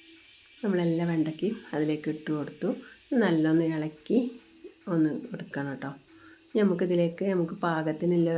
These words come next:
നു-, ഒരു ഉപ്പും, പാകത്തിനുള്ള ഉപ്പും ഒരു നുള്ള് മഞ്ഞൾപ്പൊടി നമുക്കിതിലേക്ക് ചേർത്ത് കൊടുക്കണം. പിന്നെ നമുക്ക് വേണമെന്നുണ്ടെങ്കിൽ തേങ്ങ ചിരവിയിട്ട് തേങ്ങ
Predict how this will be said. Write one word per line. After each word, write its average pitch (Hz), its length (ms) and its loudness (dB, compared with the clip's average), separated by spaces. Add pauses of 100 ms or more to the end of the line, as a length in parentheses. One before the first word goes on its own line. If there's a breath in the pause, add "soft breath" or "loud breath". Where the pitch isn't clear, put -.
(220)
നു-, 165 240 0
ഒരു 165 200 0 (800)
ഉപ്പും, - 400 2
പാകത്തിനുള്ള 160 580 0 (120)
ഉപ്പും 233 320 2 (500 loud breath)
ഒരു 170 200 0
നുള്ള് 160 360 2 (200)
മഞ്ഞൾപ്പൊടി 160 520 2 (100)
നമുക്കിതിലേക്ക് 156 680 -2
ചേർത്ത് 160 340 -6
കൊടുക്കണം. 147 440 -6 (560 loud breath)
പിന്നെ 214 240 2
നമുക്ക് 220 300 2
വേണമെന്നുണ്ടെങ്കിൽ 202 640 2 (160)
തേങ്ങ 165 320 2 (320)
ചിരവിയിട്ട് 170 640 2 (440 loud breath)
തേങ്ങ 165 300 0